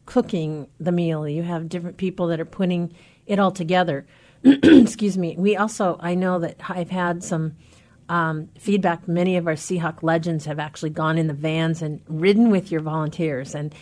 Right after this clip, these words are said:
they share stories of, you know, just the dedication of the staff, most, most importantly, that they have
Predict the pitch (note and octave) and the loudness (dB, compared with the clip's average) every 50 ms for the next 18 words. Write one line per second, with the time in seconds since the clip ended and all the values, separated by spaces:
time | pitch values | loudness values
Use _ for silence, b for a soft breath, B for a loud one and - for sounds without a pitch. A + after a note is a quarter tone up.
0 | B B B B B - G#3 G#3+ A3 - - - G3 F3+ E3 - - - F3+ F3 | B B B B B 4 4 4 4 4 0 -2 -2 -2 -2 -2 -2 0 2 2
1 | E3+ E3 E3 D#3+ D#3 D#3+ E3 D#3 D3+ D3 D3+ - b b b b b b - G#3+ | 2 2 2 0 0 -2 -2 -2 -2 -4 -6 -10 b b b b b b 0 2
2 | G3+ F#3 F3 F3 E3+ B3 B3 - C#4+ A3+ E3+ G3 F3+ F3+ F#3+ G3+ G3 - G#3 F#3+ | 2 2 2 0 0 -2 -2 0 0 0 2 4 4 4 4 2 -2 -2 -2 -2
3 | F#3 F#3 - F#3+ F3+ F3 E3 D#3+ E3 D#3 - - - - E3 D#3+ D3+ - - - | -2 0 -2 -2 -2 -2 -2 -4 -6 -8 -8 -8 -6 -2 0 0 0 -2 -6 -10
4 | - - - - F3+ F#3 E3+ F3+ F3 - - - - C#3 - F3 F#3+ F#3 F#3+ F3+ | -14 -14 -6 -2 0 2 2 0 0 -4 -14 -18 -16 -8 -2 2 4 4 4 2
5 | - - D#3+ - - E3+ D#3 - E3 D#3 D3 C#3+ C#3+ D#3 D3+ D3 - E3+ D#3+ D#3+ | 0 -6 -6 -2 -2 -2 -2 -2 -6 -6 -6 -6 -6 -6 -6 -4 -4 -4 -4 -4
6 | - F3+ F3 E3+ E3 | -6 -4 -4 -4 -4